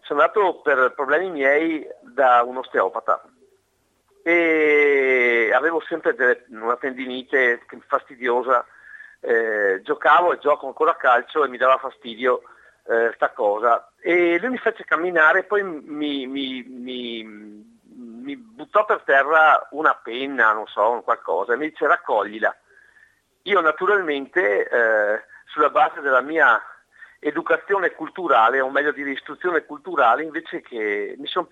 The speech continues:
ho piegato la schiena. Ho piegato la schiena e ho raccolto la matita in quella ma-, o la penna in quella maniera. E lui mi ha detto: "Ascolta una cosa", tu hai, gli avevo detto che avevo un nipote di un anno e mezzo, eh, "fai la stessa operazione con tuo nipote,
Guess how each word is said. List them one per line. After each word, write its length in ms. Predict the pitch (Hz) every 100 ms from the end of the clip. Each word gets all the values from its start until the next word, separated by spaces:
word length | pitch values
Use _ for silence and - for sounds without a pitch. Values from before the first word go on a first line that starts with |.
| -
ho 160 | - 131
piegato 320 | 139 139 170
la 100 | 139
schiena. 360 | - 127 107 110 _ _ _ _ _ _
Ho 80 | -
piegato 340 | 165 156 208
la 120 | 190 -
schiena 560 | - 139 151 175 - -
e 260 | 139 135 -
ho 100 | 135
raccolto 400 | 135 139 120 143
la 80 | 110
matita 360 | 107 - 131
in 60 | 120
quella 200 | 123 113
ma-, 140 | 101 -
o 100 | 113
la 120 | 107
penna 320 | 107 110 113
in 60 | 104
quella 180 | 101
maniera. 440 | 98 87 82 82 - _ _ _ _ _
E 80 | 185
lui 100 | 240
mi 60 |
ha 60 | 202
detto: 240 | 160 156 139
"Ascolta 340 | - 233 247
una 140 | 220
cosa", 540 | - 139 117 113 104 - _ _ -
tu 120 | 160
hai, 220 | 143 - 117
gli 100 | 120
avevo 200 | 127 131
detto 220 | 135 156
che 100 | 131
avevo 140 | 117
un 60 | 123
nipote 360 | 117 - 120 117
di 80 |
un 100 | 107
anno 200 | 104 110
e 20 | 104
mezzo, 540 | 92 92 98 104 - - - - -
eh, 180 | 135 123 -
"fai 160 | 220
la 120 | 269 -
stessa 300 | 220 - 226
operazione 600 | 220 139 131 156 156 156
con 160 | 135
tuo 160 | 117 139
nipote, 720 | 139 - 110 101 117 95 -